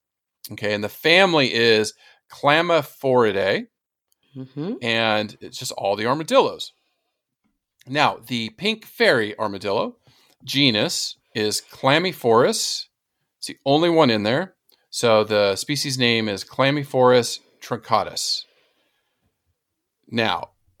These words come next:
Speaker 1: armadillos, huge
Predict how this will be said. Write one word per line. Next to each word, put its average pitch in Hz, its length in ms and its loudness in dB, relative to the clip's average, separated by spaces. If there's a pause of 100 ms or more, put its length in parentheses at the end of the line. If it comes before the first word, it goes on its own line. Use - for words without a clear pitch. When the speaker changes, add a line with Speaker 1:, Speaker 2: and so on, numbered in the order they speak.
(460)
Speaker 1:
armadillos, 190 1040 2
huge 175 1120 -12